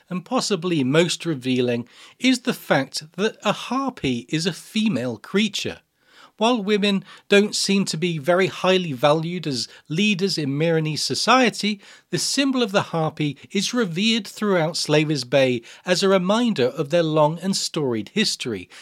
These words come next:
something the Green Grace tells Dany more than once is very important to her people. In the shadow war of attrition meant to drive Dany from Meereen, the Harpy seems to be literally,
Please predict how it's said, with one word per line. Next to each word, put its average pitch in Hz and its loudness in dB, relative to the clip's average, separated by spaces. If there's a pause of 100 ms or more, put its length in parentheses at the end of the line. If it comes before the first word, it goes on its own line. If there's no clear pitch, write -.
something 247 0
the 208 -2
Green 185 0
Grace 131 0 (200)
tells 240 -2
Dany 135 0 (200)
more 226 2
than 214 0
once 135 -2 (240)
is 190 -2
very 202 0
important 185 -4
to 165 0
her 123 0
people. 135 -8 (600)
In 208 0
the 185 -2
shadow 180 2
war 185 0
of 156 -2
attrition 190 -2 (220)
meant 226 0
to 247 0
drive 170 4
Dany 156 0
from 240 0
Meereen, 131 0 (300)
the 151 -6
Harpy 240 -4
seems 151 -6
to 151 -8
be 123 -6
literally, 180 -4